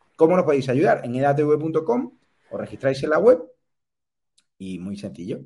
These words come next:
Os registráis siempre en la web, que muchos de vosotros nos preguntáis, "¿Cómo nos registramos?". Pues le dais al botón de colabora,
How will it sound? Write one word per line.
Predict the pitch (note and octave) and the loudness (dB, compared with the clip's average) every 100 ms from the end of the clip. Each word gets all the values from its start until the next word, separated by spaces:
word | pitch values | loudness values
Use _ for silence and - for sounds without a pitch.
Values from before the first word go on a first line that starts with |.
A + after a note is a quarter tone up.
| - _ _ | -20 _ _
Os | G#2+ | -8
registráis | A#2 C3 - E3 D#3+ | -6 -6 -2 -2 -2
siempre | - E3+ F3+ D#3 | 0 0 0 0
en | |
la | D3+ | 0
web, | C3 B2+ | 0 -4
que | A#2 | -6
muchos | A#2+ C3+ | -4 -2
de | |
vosotros | C3+ C#3 C3 | -2 -4 -8
nos | C3 | -8
preguntáis, | A2+ A2 A2 - | -10 -8 -8 -4
"¿Cómo | D3 G3 | -2 0
nos | G3+ F#3 | -2 -4
registramos?". | E3+ D#3 - G#2 D#2+ - _ _ _ _ | -6 -10 -10 -10 -12 -20 _ _ _ _
Pues | - G2+ - | -14 -14 -10
le | G#2 | -8
dais | G#2+ A2 | -6 -4
al | B2+ | -2
botón | A#2+ B2+ A#2+ | -2 -2 -4
de | |
colabora, | B2 C#3+ F3 A#3+ C#4 - | -2 2 2 2 0 -6